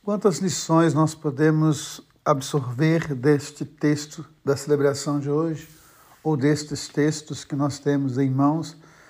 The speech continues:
para rezar, refletir e colocar diante deles a nossa vida, e colocar na nossa vida esses textos. Quando nós olhamos para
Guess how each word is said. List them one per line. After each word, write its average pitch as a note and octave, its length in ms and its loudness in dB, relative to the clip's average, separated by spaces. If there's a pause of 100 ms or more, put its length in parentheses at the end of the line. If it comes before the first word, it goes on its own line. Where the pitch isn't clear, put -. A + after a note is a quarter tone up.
(300)
para D#3+ 160 6
rezar, C#3+ 600 4
refletir C#3 680 -8 (600)
e E3+ 40 -10
colocar E3 520 0
diante D3 320 -2
deles C#3+ 480 -6
a D3 80 -6
nossa D3 360 -6
vida, D3+ 520 -6 (480)
e E3+ 40 0
colocar D#3+ 800 0
na D3 160 -2
nossa D3 380 0
vida D3 460 -2
esses D3+ 340 -6
textos. - 680 -8 (560)
Quando D#3 220 2
nós D3 520 4
olhamos D3+ 520 0
para C#3+ 600 2